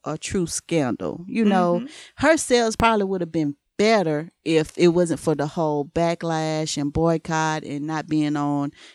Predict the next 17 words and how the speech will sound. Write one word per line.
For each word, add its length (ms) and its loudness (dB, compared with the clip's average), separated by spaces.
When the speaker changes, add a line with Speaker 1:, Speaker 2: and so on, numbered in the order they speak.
Speaker 1:
M 140 6
T 180 -2
V 220 2
and 100 2
all 140 -2
those 200 -6
other 160 -2
networks. 760 0
Whereas 360 0
Madonna, 800 0
she 200 0
didn't 180 2
have 200 2
to 60 -4
go 240 0
through 220 2
that. 200 -2